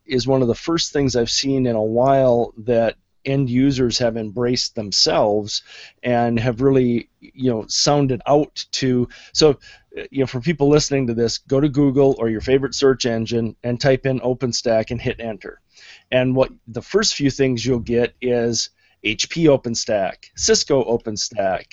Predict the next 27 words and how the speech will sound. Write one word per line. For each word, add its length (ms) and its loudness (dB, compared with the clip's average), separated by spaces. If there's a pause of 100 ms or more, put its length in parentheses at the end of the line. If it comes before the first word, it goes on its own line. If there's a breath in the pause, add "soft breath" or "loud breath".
(100)
you 100 -2
know, 80 0
it, 260 0
and 140 0
it's 140 -2
a 60 0
vendor's 500 0
name 400 2
with 200 -4
OpenStack. 840 -2 (460 loud breath)
The 80 4
OpenStack 600 2
community, 640 -2
their 220 2
concern 580 -2
is, 320 -2 (320 soft breath)
"I 80 4
don't 180 4
want 280 2 (100)
E 120 2
M 120 0
C 240 0
OpenStack, 880 -2
I 120 2
want 340 0 (180)
open 500 0
OpenStack. 760 -6